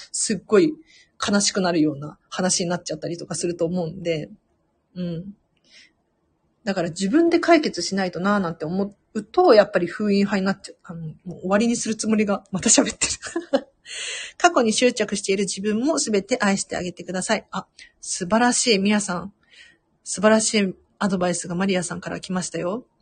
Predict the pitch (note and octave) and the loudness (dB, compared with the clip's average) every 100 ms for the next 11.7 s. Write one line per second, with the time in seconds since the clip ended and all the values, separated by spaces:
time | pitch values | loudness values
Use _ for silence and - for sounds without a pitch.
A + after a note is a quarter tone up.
0 | _ _ _ _ F#3+ F#3+ E3+ F3+ - _ | _ _ _ _ -6 -4 -6 -10 -16 _
1 | _ _ _ _ _ _ _ _ _ _ | _ _ _ _ _ _ _ _ _ _
2 | - - - - - - - E4 E4 G3 | -20 -20 -20 -20 -20 -6 4 4 4 0
3 | F#3 G3+ G#3+ - - _ _ _ _ _ | 0 0 0 -6 -18 _ _ _ _ _
4 | _ _ _ _ _ - - G4 D#4+ G3 | _ _ _ _ _ -4 0 2 4 4
5 | G#3+ G#3+ F3+ - _ _ - - F#3 G3 | 4 4 2 -4 _ _ -8 -4 0 0
6 | G3+ D3+ - A3+ C#4+ - _ _ _ _ | 0 -4 -6 -4 -4 -8 _ _ _ _
7 | _ _ _ _ _ _ _ _ _ _ | _ _ _ _ _ _ _ _ _ _
8 | _ - G3 E3+ E3 _ _ _ - G3+ | _ -2 -2 -2 -8 _ _ _ -6 -4
9 | F3 C4+ E4 A#3+ A#3+ F#3 A3 _ _ _ | 4 4 4 2 2 0 -4 _ _ _
10 | - A3+ A3+ F3+ E3 F#3 B3 F3+ - F3+ | -4 -2 2 2 2 2 0 -2 -6 -12
11 | - F3+ - B3+ D#4 A3 - | -10 -10 -6 -2 2 2 0